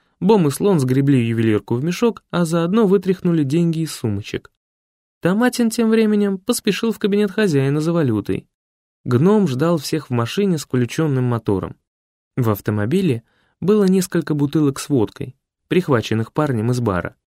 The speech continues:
Пока товарищи грабили клуб, гном не удержался, приложился к спиртному. Едва музыканты сели в автомобиль, все, кроме Слона,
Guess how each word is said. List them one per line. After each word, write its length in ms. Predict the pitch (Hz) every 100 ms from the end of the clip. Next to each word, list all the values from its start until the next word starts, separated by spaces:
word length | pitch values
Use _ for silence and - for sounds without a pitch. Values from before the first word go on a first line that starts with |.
| _ _ _ _ -
Пока 300 | 147 170 202
товарищи 680 | 165 143 147 165 123 -
грабили 440 | 117 131 139 113 110
клуб, 400 | - 190 170 - _ _ _ -
гном 340 | 135 202 208
не 80 | 156
удержался, 800 | 139 127 123 120 196 202 - 180 - _ _ _
приложился 640 | 165 165 139 127 160 151
к 80 | 135
спиртному. 600 | - 127 123 110 90 - _ _ _ _
Едва 580 | 117 110 160 143 156 180
музыканты 640 | 127 120 139 175 151 120
сели 280 | 110 156 131
в 80 | 110
автомобиль, 680 | 104 - 113 123 190 190 123 _ _ _ _ _ _ _ -
все, 280 | - 180
кроме 320 | - 127 127 113
Слона, 440 | - 156 139